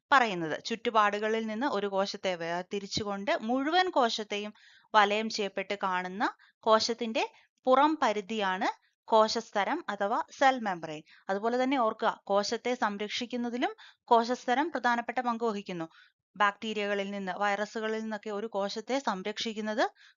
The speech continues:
കോശസ്തരമാണ്. നമുക്ക് ഈ ഒരു പിക്ചർ നോക്കാം. ഇവിടെ പ്ലാന്റ് സെല്ലും ആനിമൽ സെല്ലും ആണ് കാണിച്ചിരിക്കുന്നത്.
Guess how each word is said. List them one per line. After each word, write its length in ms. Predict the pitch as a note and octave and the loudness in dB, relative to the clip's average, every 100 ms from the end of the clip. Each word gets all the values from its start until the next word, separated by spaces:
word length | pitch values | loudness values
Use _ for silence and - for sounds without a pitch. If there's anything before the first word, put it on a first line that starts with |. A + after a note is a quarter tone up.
| - | 4
കോശസ്തരമാണ്. 840 | B3+ B3 C4+ - A3 G3+ E3 D#3 - - _ | 4 6 2 2 2 2 0 -2 -8 -20 _
നമുക്ക് 300 | D4+ C#4+ C4 | 0 4 4
ഈ 40 | |
ഒരു 80 | B3 | 4
പിക്ചർ 340 | A#3 - A#3+ | 2 0 2
നോക്കാം. 440 | G3 E3+ - G4 - | 2 2 2 2 2
ഇവിടെ 240 | C4 B3 - _ _ _ _ _ B3+ | 4 2 0 _ _ _ _ _ 4
പ്ലാന്റ് 300 | A#3 B3 - | 6 6 4
സെല്ലും 280 | C4 E4+ D#4+ | 2 2 4
ആനിമൽ 360 | B3+ C4 C4 | 4 4 2
സെല്ലും 300 | B3+ A#3 G#3 | 0 0 2
ആണ് 120 | G3 F#3+ | 0 0
കാണിച്ചിരിക്കുന്നത്. 680 | F3 F3 F3+ E3 D#3 E3 | -2 -2 -6 -6 -2 0